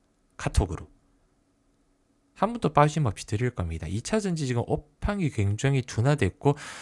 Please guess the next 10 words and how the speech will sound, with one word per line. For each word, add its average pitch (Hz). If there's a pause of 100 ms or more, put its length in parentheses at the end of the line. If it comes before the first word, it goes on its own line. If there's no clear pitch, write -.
(180)
금양은 117 (440)
지금 110
굉장히 104
불안해도 107 (480)
제가 98
금양 123
주주님들 127
덕분에 101
채널이 -
컸습니다. 92